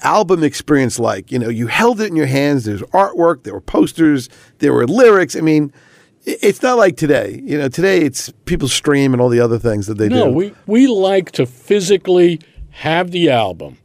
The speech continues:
Speaker 2: Like you said, it was, it was art. The cover was art. Inside, you got the lyrics most of the time. You got a story about the artist. And from the music angle, what we liked when you bought the album was, yes, you were familiar with one or two songs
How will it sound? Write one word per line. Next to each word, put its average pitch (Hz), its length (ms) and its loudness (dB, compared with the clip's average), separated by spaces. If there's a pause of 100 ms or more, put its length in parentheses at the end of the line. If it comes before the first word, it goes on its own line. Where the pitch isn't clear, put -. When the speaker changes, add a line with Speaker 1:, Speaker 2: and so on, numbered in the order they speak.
(340)
Speaker 2:
Like 139 220 -2
you 165 60 -2
said, 101 460 -4 (500)
it 131 100 0
was, 131 280 -2
it 139 100 0
was 143 180 0 (100)
art. 151 340 2
The - 80 -6
cover 165 340 -2
was 147 240 0 (140)
art. 107 420 0 (400)
Inside, 151 600 0
you 139 120 0
got 143 280 0
the 135 80 0
lyrics 139 520 2
most 117 320 -4
of 98 120 -10
the 98 80 -10
time. 92 400 -6
You 104 100 -6
got 120 340 0
a 117 60 -4
story 151 640 0
about 131 280 0
the 123 140 -4
artist. 135 580 -2
And 160 320 -2 (540)
from 147 280 -2
the 143 80 2
music 196 500 2
angle, 98 500 -6 (340)
what 127 200 0
we 190 220 4
liked 120 540 0
when 117 180 -2
you 110 80 -2
bought 113 280 0
the 101 140 -4
album 110 420 -2
was, 170 260 0
yes, 254 320 -2
you 185 100 -6
were 240 80 0
familiar 190 480 0
with 147 220 0
one 160 180 0
or 151 60 0
two 147 180 -2
songs 110 580 -4